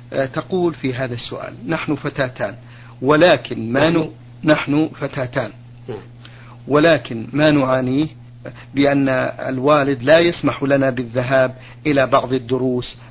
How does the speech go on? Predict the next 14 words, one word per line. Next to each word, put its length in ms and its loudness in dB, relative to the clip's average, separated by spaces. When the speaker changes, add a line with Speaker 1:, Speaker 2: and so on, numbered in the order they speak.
Speaker 1:
التي 340 0
تقام 560 0
بالمسجد 540 -4
حيث 300 0
يتم 480 -4
فيها 560 -4
تعليم 440 -2
المرأة، 400 -2
فما 340 4
توجيهكم 720 -4
في 140 -6
ذلك 320 -4
فضيلة 480 -10
الشيخ؟" 460 -4